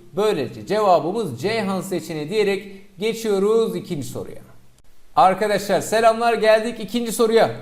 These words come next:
Sekiz artı cos kare x bölü üç eksi sinüs x eksi üç ifadesinin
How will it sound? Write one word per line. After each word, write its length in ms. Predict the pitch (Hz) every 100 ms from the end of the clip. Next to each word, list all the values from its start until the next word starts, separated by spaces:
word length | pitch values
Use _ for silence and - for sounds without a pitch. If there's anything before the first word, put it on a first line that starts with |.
| -
Sekiz 600 | - - 247 247 311 240
artı 380 | 220 180 - 156 -
cos 280 | 240 247 -
kare 240 | 226 208
x 420 | - 233 - - 131
bölü 360 | 139 123 123 -
üç 260 | 240 - -
eksi 360 | 165 131 -
sinüs 400 | 117 226 240 196
x 280 | 220 240 - - -
eksi 440 | 226 226 - 262
üç 440 | 277 247 - -
ifadesinin 720 | 202 - 165 139 123 123 113